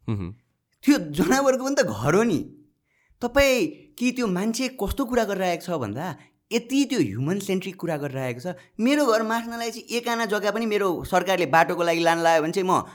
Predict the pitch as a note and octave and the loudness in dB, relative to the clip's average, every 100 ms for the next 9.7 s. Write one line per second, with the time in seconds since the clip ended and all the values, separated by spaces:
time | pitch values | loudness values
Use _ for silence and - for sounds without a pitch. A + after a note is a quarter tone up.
0 | - _ C#3 D#3+ D#3+ E3 D3+ E3 D#3+ D3 | -20 _ -6 -2 2 2 4 2 4 4
1 | C#3+ C3 - C3+ C#3+ D3 - - - _ | 4 4 0 -2 -2 -6 -10 -20 -20 _
2 | A#3 B3+ C4 F3+ A#3 A#3 A3+ G3+ G#3 F3+ | -2 0 2 4 4 4 2 2 0 4
3 | F3 G#3+ G3 F3+ F#3 G3+ F#3 B2+ - _ | 4 4 2 -2 -4 -6 -8 -12 -14 _
4 | D3+ F#3 F3+ F#3+ G3 G3 E3+ A2 G#2+ - | -2 2 4 2 -2 -2 -4 -4 -6 -6
5 | F3+ F3 D#3+ D#3 D#3+ D3+ C3+ C#3+ E3+ - | 2 4 4 0 -2 -2 -2 -2 -4 -6
6 | - - G3+ A3+ A3+ F3 - - F#3 A3 | -20 -6 -2 -2 -2 -6 -18 -6 -2 0
7 | G#3 D3 A#2 C3 G#3 G#3 F#3 A2+ C#3 F#3 | 0 0 -2 0 0 2 0 0 0 4
8 | F#3 F3+ D3+ C3+ D#3 D#3+ E3 A2+ B2 C#3 | 4 4 -2 -2 -4 2 4 4 0 0
9 | D3 C#3+ C#3 A#2 A#2+ D3+ | 0 0 0 0 0 -2